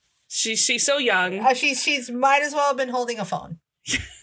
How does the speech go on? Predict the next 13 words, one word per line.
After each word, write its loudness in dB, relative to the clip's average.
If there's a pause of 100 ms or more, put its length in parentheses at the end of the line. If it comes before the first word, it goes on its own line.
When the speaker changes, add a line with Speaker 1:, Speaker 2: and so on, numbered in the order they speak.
(880)
Speaker 2:
And -8
doing 4
a 2
TikTok 0
dance. -8
Speaker 1:
Basically. 0 (340)
Speaker 2:
<laughs> -4
Speaker 1:
Credits. 2 (100)
Speaker 2:
Yep. -2 (400)
<laughs> -2 (1080)
Speaker 1:
So 4
we 4
hit 4